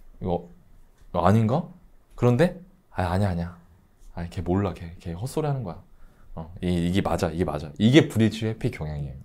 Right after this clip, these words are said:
과도한 자존감 경향은 이 불일치 회피 경향을 강화하는 부분이 있는데 이건 약간 이런 거예요.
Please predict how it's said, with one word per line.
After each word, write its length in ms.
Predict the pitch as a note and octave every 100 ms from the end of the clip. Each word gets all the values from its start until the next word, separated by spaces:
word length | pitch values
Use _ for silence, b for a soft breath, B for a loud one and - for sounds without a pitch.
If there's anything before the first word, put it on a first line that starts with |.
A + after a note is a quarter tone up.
| - _ -
과도한 420 | - B2 C#3 D#3 B2+
자존감 420 | G#2+ G#2 A2 G2
경향은 600 | D#2+ D#2+ F2 G#2+ E2+ D#2+
이 160 | G2 -
불일치 440 | - C#3+ C#3+ C3+
회피 260 | D3+ - D#3+
경향을 320 | A#2+ G#2 G2
강화하는 600 | - G2 A2 A2 F#2+ E2
부분이 280 | E2 D#2 D2
있는데 420 | D2+ E2 G2+ E2
이건 240 | E2 E2+
약간 240 | D2+ - D#2+
이런 160 | E2+
거예요. 320 | D2+ C#2+ C#2